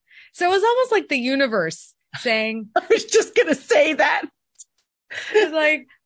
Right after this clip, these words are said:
Speaker 1: "Okay, I'm listening now." And then by the third author, I was like, "Okay, this is kind of, you know,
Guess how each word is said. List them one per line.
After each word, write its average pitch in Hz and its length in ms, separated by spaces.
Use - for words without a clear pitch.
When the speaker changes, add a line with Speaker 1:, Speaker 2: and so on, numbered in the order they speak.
Speaker 1:
"Okay, 440 440
I'm 403 180
listening 427 500
now." 330 440
And 311 260
then 339 200
by 349 160
the 294 120
third 302 320
author, 277 440
I 214 120
was 208 200
like, 190 280
"Okay, 202 360
this 196 240
is 254 140
kind 226 300
of, 196 280
you 202 180
know, 151 300